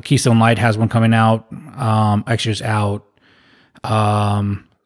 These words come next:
Corona has one. Obviously, there's White Claw, Truly, Bon Vive. Bon Vive is, uh,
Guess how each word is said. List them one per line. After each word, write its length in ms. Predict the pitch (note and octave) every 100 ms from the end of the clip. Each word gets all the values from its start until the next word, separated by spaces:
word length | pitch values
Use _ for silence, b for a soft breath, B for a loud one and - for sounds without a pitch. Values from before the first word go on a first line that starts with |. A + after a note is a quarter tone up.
| _
Corona 400 | B2+ A2+ A#2+ A#2
has 260 | A#2+ A#2
one. 500 | A2+ A2+ A2 G#2+ G#2 D#3+
Obviously, 320 | A2 G#2+ G#2+
there's 60 | G2+
White 200 | A2 G#2+
Claw, 320 | - A2 G#2+
Truly, 920 | - - B2+ A#2 A2+ A2 A2 G#2+ G#2 b b b -
Bon 300 | G#2+ B2 A2
Vive. 500 | A2+ A2+ A#2 A2+ - _ _ _ _ _ _ b b b b -
Bon 180 | B2
Vive 240 | B2 B2 A2+
is, 180 | G#2+ G#2+
uh, 360 | G#2+ G2+ G2+